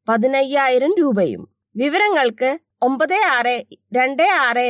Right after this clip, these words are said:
രണ്ട് അഞ്ച് ഏഴ് ഒന്ന് അഞ്ച് നാല്. ഇമെയിൽ അഡ്രസ് ഐ ടി എം യു എൻ ആർ സി ബി അറ്റ് ജിമെയിൽ ഡോട്ട് കോം. കണ്ടന്റ് ഇഷ്ടപ്പെട്ടാൽ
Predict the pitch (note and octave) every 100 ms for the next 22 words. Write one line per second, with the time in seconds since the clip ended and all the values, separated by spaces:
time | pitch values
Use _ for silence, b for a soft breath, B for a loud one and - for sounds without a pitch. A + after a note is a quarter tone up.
0 | A#3 A#3+ B3+ E4 C#4+ A#3+ A3 B3 - B3+
1 | C4 D4 E4 C4 B3 B3 - A#3 A#3 B3
2 | C#4+ C4 F#3 D#3+ - _ - B3+ C#4 E4
3 | D#4+ D4 C4+ F#4+ - _ _ - A3+ D#4
4 | D4+ D4+ E4 E4+ - A3+ C4+ D4+ C4 D4
5 | D#4 - B3+ C4 D4+ _ - B3 C#4+ F4+
6 | - D4 C4 G#3+ A#3+ C4 C#4+ _ - E4+
7 | - - - F#3 B3 B3+ C4 C#4+ D#4+ A3
8 | G#3 G#3 - F#3+ C3+ _ _ - B3+ C#4
9 | F#4 G4+ - C4+ C4 B3+ B3+ A#3+